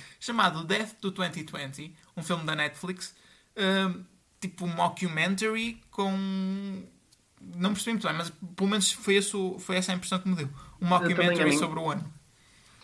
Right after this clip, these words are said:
Speaker 2: Sim, sobre o ano de dois mil e vinte, eh, realizado e escrito por Charlie Brooker, o homem por detrás do Black Mirror,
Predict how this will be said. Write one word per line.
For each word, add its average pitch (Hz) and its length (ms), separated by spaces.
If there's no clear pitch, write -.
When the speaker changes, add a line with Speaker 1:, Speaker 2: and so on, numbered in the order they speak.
Speaker 2:
Sim, 170 440
sobre 123 340
o 127 80
ano 131 220
de 117 60
dois 127 160
mil 131 200
e 131 40
vinte, 160 320
eh, 139 420
realizado 139 500
e - 20
escrito 139 380
por 123 240
Charlie 123 360
Brooker, 127 360
o 113 100
homem 113 280
por 110 160
detrás 117 360
do 110 120
Black 117 280
Mirror, 143 340